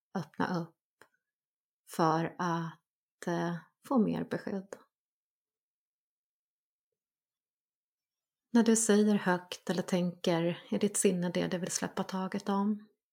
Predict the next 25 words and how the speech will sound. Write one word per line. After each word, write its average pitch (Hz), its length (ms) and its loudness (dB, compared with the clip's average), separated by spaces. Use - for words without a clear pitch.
så - 160 -2
börjar 208 240 0
du 208 80 -4
äga 196 500 -2
det. 165 300 -4
Och 226 40 10
när 220 100 8
du 208 80 4
äger 202 360 4
något 180 480 0
så - 160 -4
kan 180 320 -4
det 185 340 -6
inte 214 240 0
längre 180 360 0
hålla 170 300 -2
dig 175 160 -4
kvar - 500 -6
eller 214 160 0
ha 175 480 -2
styrkan 175 1080 2
eller 185 220 -4
power, 170 800 -2
energin 180 580 0
att - 320 -6